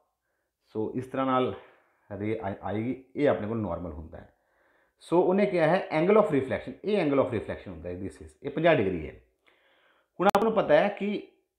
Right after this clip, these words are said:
angle of incidence ਤੇ angle of reflection ਬਰਾਬਰ ਹੁੰਦੇ ਹਨ। ਇਸ ਦਾ ਮਤਲਬ ਇਹ ਵਾਲਾ ਐਂਗਲ ਵੀ ਕਿੰਨਾ ਹੋਏਗਾ? ਪੰਜਾਹ ਡਿਗਰੀ। ਹੁਣ ਆਪਾਂ ਨੂੰ ਇਹ, ਇਹਨਾਂ ਦੋਨਾਂ ਕਿਰਨਾਂ ਦੇ ਵਿਚਕਾਰ ਐਂਗਲ ਨਿਕਾਲਣਾ ਹੈ। ਸੋ ਪੰਜਾਹ ਔਰ ਪੰਜਾਹ ਕਿੰਨਾ ਹੋ ਗਿਆ ਆਪਣੇ ਕੋਲੇ? ਸੌ। So the answer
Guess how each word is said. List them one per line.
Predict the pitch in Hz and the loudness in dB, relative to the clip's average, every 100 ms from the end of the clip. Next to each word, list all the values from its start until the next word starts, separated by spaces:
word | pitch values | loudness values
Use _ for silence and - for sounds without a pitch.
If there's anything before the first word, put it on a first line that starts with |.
| _ _ 143 | _ _ -2
angle | 156 190 | 2 4
of | 220 | 4
incidence | 190 165 170 165 185 - | 4 -2 -2 -2 -2 -2
ਤੇ | 151 147 | -4 0
angle | 151 | 2
of | 170 | 2
reflection | 151 - 131 - 170 | 2 0 0 -2 0
ਬਰਾਬਰ | 135 95 95 | 4 4 2
ਹੁੰਦੇ | 98 95 101 | -4 -4 -4
ਹਨ। | 147 151 | -4 -6
ਇਸ | 127 | -6
ਦਾ | 143 | -2
ਮਤਲਬ | 139 135 170 165 - _ - | -2 -2 -2 -4 -10 _ -2
ਇਹ | 135 | 2
ਵਾਲਾ | 156 151 | 4 4
ਐਂਗਲ | 147 151 | 2 2
ਵੀ | 151 | 0
ਕਿੰਨਾ | 147 147 | 0 2
ਹੋਏਗਾ? | 143 151 175 170 - _ _ | 2 2 -2 -6 -16 _ _
ਪੰਜਾਹ | 110 117 131 | -4 0 2
ਡਿਗਰੀ। | 131 131 131 - _ _ _ _ _ _ - | 2 2 -2 -10 _ _ _ _ _ _ 0
ਹੁਣ | |
ਆਪਾਂ | 202 196 | 2 2
ਨੂੰ | 240 - - | -2 -6 0
ਇਹ, | 185 233 226 - - _ _ _ _ - | 2 4 2 -2 -10 _ _ _ _ -6
ਇਹਨਾਂ | 220 240 | -2 2
ਦੋਨਾਂ | 190 196 196 | 4 4 2
ਕਿਰਨਾਂ | 147 165 165 | 0 0 2
ਦੇ | 156 | 2
ਵਿਚਕਾਰ | 147 - 123 | 0 2 2
ਐਂਗਲ | 113 110 | 2 -2
ਨਿਕਾਲਣਾ | 104 92 87 | -4 -6 -6
ਹੈ। | 92 | -8
ਸੋ | 110 | -10
ਪੰਜਾਹ | - 139 180 208 | -6 2 4 4
ਔਰ | 156 | 4
ਪੰਜਾਹ | 139 131 120 95 | 0 0 0 0
ਕਿੰਨਾ | 87 - 117 139 | -4 -14 -6 -2
ਹੋ | 135 | 0
ਗਿਆ | 135 | 0
ਆਪਣੇ | 143 147 | -2 -2
ਕੋਲੇ? | 139 - | -2 -4
ਸੌ। | - 107 80 - _ _ _ 127 | -6 -6 -6 -10 _ _ _ -4
So | |
the | 135 127 | -2 0
answer | 135 156 | 0 0